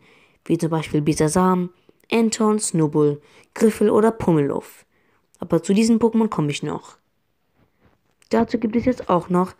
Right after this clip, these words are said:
Shiny Griffel und Shiny Ambidiffel, und zwar sehr häufig in der Wildnis. Und man kann von einem Pikachu mit einem Detektivhut gefotobombt werden. Jetzt komme ich zu den Shinies.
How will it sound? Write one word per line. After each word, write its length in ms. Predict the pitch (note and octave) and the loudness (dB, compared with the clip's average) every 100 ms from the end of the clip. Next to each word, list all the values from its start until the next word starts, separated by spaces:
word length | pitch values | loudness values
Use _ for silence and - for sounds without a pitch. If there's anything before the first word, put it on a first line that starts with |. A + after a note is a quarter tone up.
| _ - | _ -8
Shiny 340 | - D3+ C#3+ | -2 0 -2
Griffel 540 | - G3 - F3 E3+ - _ _ - | 0 0 2 2 2 -4 _ _ -2
und 160 | A#3+ | 0
Shiny 400 | G#3+ E3+ D#3+ F#3+ - | 2 0 2 0 2
Ambidiffel, 720 | E3+ D#3+ D3+ D3 D#3 D3+ D3 _ - - - | 2 2 2 0 0 -2 -4 _ -20 -20 -4
und 140 | A3+ | -4
zwar 160 | G#3+ A#3 | 2 2
sehr 340 | E3+ E3 D#3 | 4 2 2
häufig 320 | D3+ D3 F3 - | -2 -4 -4 -2
in 60 | |
der 140 | F#3+ D#3+ | 0 2
Wildnis. 600 | D#3 - - - - - _ _ _ _ _ _ _ _ _ _ _ _ _ _ _ | 0 -4 -10 -8 -10 -12 _ _ _ _ _ _ _ _ _ _ _ _ _ _ _
Und 380 | F3 F3 E3+ - - _ - | 0 2 -2 -10 -20 _ -4
man 120 | A3 | 0
kann 180 | B3+ B3 | 2 2
von 100 | A#3+ | 4
einem 200 | A#3+ A3+ | 2 2
Pikachu 640 | A3 - F#3 - D3+ D3+ - - - | -2 0 -2 -2 -4 -4 -8 -20 -10
mit 120 | F3 F#3 | -2 2
einem 200 | E3+ D#3+ | 4 2
Detektivhut 840 | D3 D#3 - G3+ F#3 F#3+ F#3+ - - - | 0 -2 0 0 2 2 2 0 -12 -2
gefotobombt 800 | C4 A#3+ F3 - D3+ D3+ C#3+ - | -2 2 2 2 0 0 -2 -2
werden. 340 | D3 C3+ - - - - _ _ _ _ _ _ _ _ _ _ _ _ _ _ _ _ _ _ _ _ - - - _ _ _ _ | -2 -2 -8 -14 -20 -20 _ _ _ _ _ _ _ _ _ _ _ _ _ _ _ _ _ _ _ _ -20 -20 -20 _ _ _ _
Jetzt 280 | - F#3 - | 0 0 2
komme 180 | A#3 A#3 | 2 2
ich 80 | - | 2
zu 100 | B3+ | 2
den 160 | B3 | 2
Shinies. 800 | A#3 - D#3 D3 - - - | 2 0 0 -2 -4 -6 -6